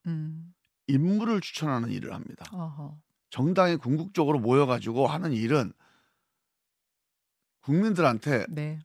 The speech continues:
Speaker 2: 정-, 정책과 인물을 추천해서 공무를 맡기는 거예요. 국회의원이든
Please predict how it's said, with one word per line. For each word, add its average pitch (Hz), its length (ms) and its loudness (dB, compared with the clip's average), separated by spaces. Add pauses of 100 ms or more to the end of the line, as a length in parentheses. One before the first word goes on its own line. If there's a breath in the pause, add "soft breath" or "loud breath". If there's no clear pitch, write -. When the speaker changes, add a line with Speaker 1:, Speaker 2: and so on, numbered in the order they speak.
Speaker 2:
정-, 139 360 0 (280)
정책과 180 920 -2
인물을 175 420 4
추천해서 160 720 -2 (720)
공무를 190 580 0
맡기는 143 420 -4
거예요. 78 160 -8 (160)
국회의원이든 127 920 -2